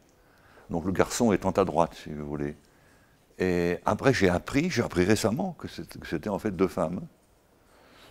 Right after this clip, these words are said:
Ça n'a pas énormément changé ma façon de voir ce tableau. Le personnage de droite, je pensais que c'était un garçon, enfin un jeune homme, disons, un peu canaille, un genre Jésus Lacaille, de ce roman extraordinaire de Carco, qu'on a un peu oublié,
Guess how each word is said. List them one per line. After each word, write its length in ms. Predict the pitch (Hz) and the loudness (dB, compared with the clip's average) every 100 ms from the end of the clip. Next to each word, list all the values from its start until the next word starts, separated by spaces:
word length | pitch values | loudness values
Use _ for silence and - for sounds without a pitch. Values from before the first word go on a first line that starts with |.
| - - | -20 -12
Ça 120 | 92 | -4
n'a 60 | 85 | -2
pas 280 | - 87 85 | 0 2 4
énormément 400 | 95 95 90 90 | 4 4 2 0
changé 420 | 87 87 85 80 87 | -2 -4 -2 -4 -6
ma 100 | - | -8
façon 300 | - - 78 | -8 -6 0
de 60 | |
voir 120 | 82 | 0
ce 120 | - 90 | 0 -2
tableau. 340 | 78 87 127 - _ _ _ _ | -2 0 -2 -4 _ _ _ _
Le 80 | 80 | -12
personnage 500 | 95 90 104 92 87 | -10 -4 -4 -2 -2
de 120 | 85 | -4
droite, 520 | 76 87 131 - - - _ _ _ _ _ _ - - - | -2 0 -2 -2 -18 -20 _ _ _ _ _ _ -20 -20 -12
je 40 | |
pensais 220 | 73 - | -8 -4
que 60 | 90 | -6
c'était 180 | - 82 | -6 -8
un 80 | 78 | -6
garçon, 260 | - 110 | -6 -6
enfin 300 | 90 76 69 67 - | -4 -4 -6 -8 -10
un 260 | 62 73 | -10 -8
jeune 220 | 69 80 98 | -2 0 0
homme, 180 | 117 | -2
disons, 380 | 80 71 98 143 - _ _ _ _ _ _ _ | -2 -4 -6 -6 -12 _ _ _ _ _ _ _
un 80 | 71 | -10
peu 140 | 90 85 | -4 0
canaille, 460 | 82 78 80 92 | 2 4 2 2
un 180 | 85 82 | 0 -2
genre 320 | 87 80 73 | -2 -2 -2
Jésus 280 | 71 80 87 | -2 0 0
Lacaille, 440 | 143 - 82 85 - - - | -2 -2 -2 -2 -6 -16 -12
de 80 | 71 | -10
ce 140 | - | -6
roman 260 | 76 73 76 | -4 -2 -4
extraordinaire 500 | 76 87 76 78 73 | -4 -4 -4 -2 -4
de 80 | 73 | -2
Carco, 460 | 90 - - 92 | -4 -6 -4 -4
qu'on 220 | - 71 | -4 -8
a 40 | 71 | -8
un 100 | 69 | -6
peu 120 | - | -4
oublié, 720 | 69 65 67 76 95 80 78 | -4 -2 -2 -2 -4 -6 -8